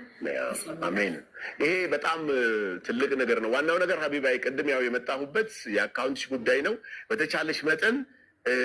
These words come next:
Speaker 1: እንትንሽ ላይ እኔ አሁን ሁሌ የማስበው ምን መሰለሽ፣ ሰውም እንዲተገብረው ብዬ የማስበው የሰው ልጅ ጠላቱን መቀነስ ነው ያለበት እንጂ ማብዛት የለበትም፣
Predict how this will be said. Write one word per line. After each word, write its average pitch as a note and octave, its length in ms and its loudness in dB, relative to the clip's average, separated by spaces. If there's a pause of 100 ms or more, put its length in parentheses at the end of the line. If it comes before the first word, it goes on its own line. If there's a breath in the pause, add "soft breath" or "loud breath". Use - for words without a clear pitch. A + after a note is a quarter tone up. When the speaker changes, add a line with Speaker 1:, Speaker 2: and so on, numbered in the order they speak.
(220)
Speaker 1:
እንትንሽ D#3 440 -2
ላይ A#2+ 300 0
እኔ D3+ 180 2
አሁን F3 240 0
ሁሌ A3 220 2
የማስበው E3 520 -2
ምን F3 140 -4
መሰለሽ፣ A2+ 420 -2
ሰውም G3+ 360 2 (320 loud breath)
እንዲተገብረው E3 640 0
ብዬ D#3 160 -2
የማስበው F3 680 0 (540 soft breath)
የሰው G#3 400 2
ልጅ B3 300 -2 (240)
ጠላቱን F#3 540 0
መቀነስ D#3 500 0
ነው - 120 -2
ያለበት - 380 2
እንጂ F#3 240 -2
ማብዛት G3 400 2
የለበትም፣ C#3 460 -8